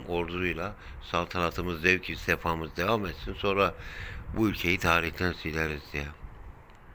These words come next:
Ve en son on beş gün kapıda tetikçi var arka tarafta. En son Adana'ya geliyorsun, düşün.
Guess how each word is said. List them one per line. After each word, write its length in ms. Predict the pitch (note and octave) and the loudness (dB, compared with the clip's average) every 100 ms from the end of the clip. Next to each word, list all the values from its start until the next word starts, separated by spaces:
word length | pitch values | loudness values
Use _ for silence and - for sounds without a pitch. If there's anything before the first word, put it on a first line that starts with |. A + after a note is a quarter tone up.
| - - - - - - - - - | -16 -16 -18 -16 -16 -16 -18 -14 2
Ve 220 | A#2 C3+ - - - - | 6 6 2 -12 -10 2
en 340 | - D3+ C#3+ D3+ | 6 8 8 4
son 380 | - D3+ D3+ - - - - - - - - - - - - - - - - - | 2 2 2 0 -8 -10 -10 -12 -12 -12 -12 -10 -10 -8 -10 -12 -14 -12 -8 4
on 240 | B2 D3 | 6 8
beş 260 | C#3+ C3+ - | 6 6 4
gün 220 | C#3 C#3 - | 2 2 2
kapıda 420 | G#2+ - A2+ B2 | 2 4 4 4
tetikçi 480 | A2+ - G2+ - A2 | 4 0 -4 2 6
var 140 | A2 | 6
arka 320 | G2 F#2+ - | 6 4 4
tarafta. 640 | G#2+ A2 G#2+ G#2 - A#2 B2 - - - | 6 8 8 8 8 6 6 -2 -8 2
En 160 | A#2+ D#3 | 6 6
son 180 | E3 E3 | 6 6
Adana'ya 500 | C3 C3 D#3+ D3+ A2+ | 8 8 10 10 10
geliyorsun, 580 | F#2 E2+ E2 - G2+ A2 | 8 8 4 0 -4 -2
düşün. 280 | - F#3 | -2 -2